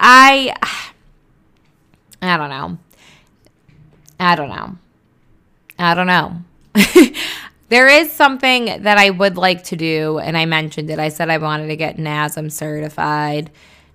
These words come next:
and I was continuing on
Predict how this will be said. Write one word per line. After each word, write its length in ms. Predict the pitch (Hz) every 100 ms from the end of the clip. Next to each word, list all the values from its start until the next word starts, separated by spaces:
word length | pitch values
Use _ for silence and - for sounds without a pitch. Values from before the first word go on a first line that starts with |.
| -
and 840 | 170 170 165 160 156 156 160 170 - _ _ _ _ _ _ _ _ _ _ _ _
I 240 | 180 175 165
was 500 | 175 170 170 165 -
continuing 720 | 208 190 - 240 233 208 196
on 460 | 180 175 170 -